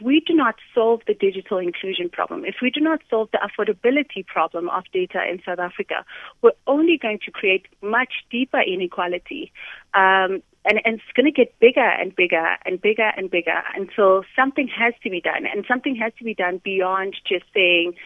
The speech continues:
um, "Here's a policy, here's a policy directive around spectrum," and then we have to wait a few <laughs> months later or a few years later, even around, around for spectrum. And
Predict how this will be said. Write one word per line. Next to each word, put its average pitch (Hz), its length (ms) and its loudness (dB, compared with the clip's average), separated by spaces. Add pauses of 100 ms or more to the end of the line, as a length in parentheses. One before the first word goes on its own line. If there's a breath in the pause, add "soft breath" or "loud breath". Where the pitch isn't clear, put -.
(260 loud breath)
um, 185 180 0 (140)
"Here's 240 180 6
a 233 60 4
policy, 196 680 -2 (140)
here's 233 160 2
a 226 60 2
policy 208 480 -6
directive 170 680 0 (100)
around 170 360 0
spectrum," 170 500 0 (400 loud breath)
and 180 180 2
then 175 260 6
we 185 140 4
have 190 200 2
to - 80 -10
wait 175 180 4
a 180 40 -4 (120)
few 226 120 8
<laughs> 220 100 6
months 185 220 2
later 180 480 4 (340 loud breath)
or 180 240 4
a 233 40 -4
few 311 260 4
years 196 300 2
later, 175 340 -2
even 175 380 -2
around, 170 520 0 (420)
around 170 400 2
for 208 240 2
spectrum. 175 500 -6 (320 loud breath)
And 233 140 2